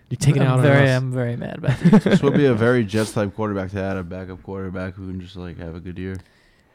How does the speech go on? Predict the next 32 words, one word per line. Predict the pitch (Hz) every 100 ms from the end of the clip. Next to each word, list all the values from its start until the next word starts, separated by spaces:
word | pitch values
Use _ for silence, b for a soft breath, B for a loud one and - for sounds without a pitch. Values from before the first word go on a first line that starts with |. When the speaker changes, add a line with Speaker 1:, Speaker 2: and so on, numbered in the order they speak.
| _ -
Speaker 2:
I, | 160 180 170
I, |
th-, | 175
I | 170 190
tweeted | - 220 247
and | 226
I | 180
thought | - - 202
it | 208
was | 170
super | - 202 196
weird | 160 160 160 139
that, | 143
like, | 147 135 b b b b -
this | 156
guy | - 180 180 170 151 -
won | - 151 160
the | 170
Super | - 160
Bowl, | 143 156 160
won | 147
the | 156
Super | 165 156
Bowl | 156
M | 151
V | 143 135
P, | 151 143 156
and | 143
he's | 135
not | 143 139 127
a |
starter. | 123 139 123 113